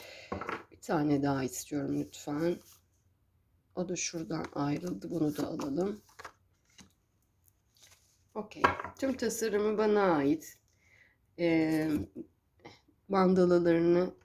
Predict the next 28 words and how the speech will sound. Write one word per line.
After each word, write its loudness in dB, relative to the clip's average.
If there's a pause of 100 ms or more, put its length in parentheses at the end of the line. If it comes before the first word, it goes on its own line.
(160)
enerji 4
yükleyerek 0
hepsini, -4
her 2
birini 0
tek -6
tek -8
çalıştım -4
arkadaşlar. -4
Çok -10
özel, 0
çok -12
kutsal, -10
çok -10
tatlış -8
bir -12
set -10
oldu. 0 (880)
Eee, 8 (580)
şimdi 2
temel 6
enerjiye 6
baktığımızda 4 (440)
Ocak 4
ayı 8
itibariyle 4 (400)
duygu 2
durumunuzla 6